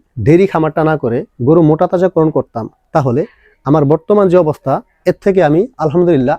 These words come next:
আমার যুক্তিতে আমি আরো অনেক ভালো থাকতাম। কারণ আমার এখানে ঘাসের সংকট, ঘাস ছাড়া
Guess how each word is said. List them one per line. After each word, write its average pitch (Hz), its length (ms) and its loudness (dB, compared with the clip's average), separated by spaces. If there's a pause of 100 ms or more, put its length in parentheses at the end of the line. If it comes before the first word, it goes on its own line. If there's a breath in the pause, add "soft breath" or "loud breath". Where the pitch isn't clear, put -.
(120)
আমার 185 220 0
যুক্তিতে 160 340 -2
আমি 139 120 0
আরো 135 160 0
অনেক 151 140 -2
ভালো 120 180 -4
থাকতাম। 117 320 -8 (680 soft breath)
কারণ 160 220 2 (220)
আমার 170 180 2
এখানে 185 320 0
ঘাসের 147 360 -2
সংকট, 143 300 -2 (200)
ঘাস 131 260 -2 (280)
ছাড়া 147 240 0